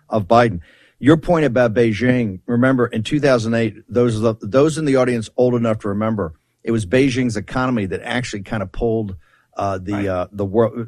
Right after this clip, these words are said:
Speaker 1: besides all the flooding the zone with free money, Beijing's economy. Tirman,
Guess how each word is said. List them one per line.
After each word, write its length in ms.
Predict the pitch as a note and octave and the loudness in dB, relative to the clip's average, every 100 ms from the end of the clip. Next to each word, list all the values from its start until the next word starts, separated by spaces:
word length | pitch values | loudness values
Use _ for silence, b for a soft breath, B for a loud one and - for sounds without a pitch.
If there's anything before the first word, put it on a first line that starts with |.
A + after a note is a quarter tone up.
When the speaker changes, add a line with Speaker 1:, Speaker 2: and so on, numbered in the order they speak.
| A2+ | -8
Speaker 1:
besides 400 | A2+ C#3+ C#3 C3+ | -6 0 0 0
all 240 | - B2 | 0 2
the 240 | A2+ G#2+ F2+ _ _ _ | 2 -2 -6 _ _ _
flooding 500 | - B2+ C3+ C3+ B2 | -10 -2 0 2 0
the 100 | G#2 | -2
zone 380 | A#2 A#2 A2+ - | -2 -2 -2 -4
with 200 | G#2 F#2 | -6 -4
free 320 | - A#2 A#2 | -4 -2 0
money, 480 | G#2 A2 G#2 D2+ D#2 _ _ _ | 0 0 -2 -6 -16 _ _ _
Beijing's 440 | F#2+ A#2+ A#2 A#2 G2 | -2 0 2 -2 -2
economy. 400 | G2 A#2+ A2 F#2+ - | -2 0 0 -2 -4
Tirman, 640 | F3+ F3+ E3 D#3 D3 | 0 2 4 2 0